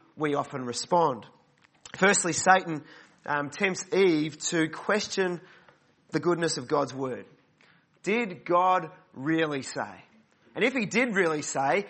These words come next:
then he only said it because he's trying to withhold from you. He's lying to you. And he knows if you eat that fruit, you'll become just like him. Do you know that the devil is so predictable?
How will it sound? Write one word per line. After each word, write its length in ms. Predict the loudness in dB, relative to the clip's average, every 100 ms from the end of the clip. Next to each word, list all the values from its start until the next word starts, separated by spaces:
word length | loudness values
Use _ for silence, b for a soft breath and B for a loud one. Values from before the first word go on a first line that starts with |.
| B
then 100 | 0
he 100 | 4
only 240 | 4 4 0
said 280 | 0 2
it 80 | 2
because 220 | 0 -4
he's 140 | -4 -4
trying 360 | 4 4 4
to 140 | 0 -4
withhold 760 | -2 -4 -2 2 4 4 2 -4 B -14
from 320 | -2 0 0
you. 120 | -2
He's 240 | -2 -4
lying 520 | -2 4 6 6 4 -2
to 140 | -4
you. 240 | -2 -4 -6 B B -4
And 100 | 0
he 80 |
knows 280 | 4 4 4
if 100 | -2
you 140 | 2 2
eat 160 | 4
that 180 | 0 2
fruit, 200 | 0 0
you'll 100 | 2
become 520 | 0 0 0 0 -2 -12 B B
just 360 | 2 2 2 2
like 260 | 2 2
him. 380 | -2 -4 -4 -8 -20 _ b b b -6
Do 80 | 0
you 60 |
know 100 | 0
that 160 | 0 0
the 80 | 0
devil 200 | 2 -2
is 100 | -4
so 200 | 0 -2
predictable? 540 | -2 -8 -6 -8 -10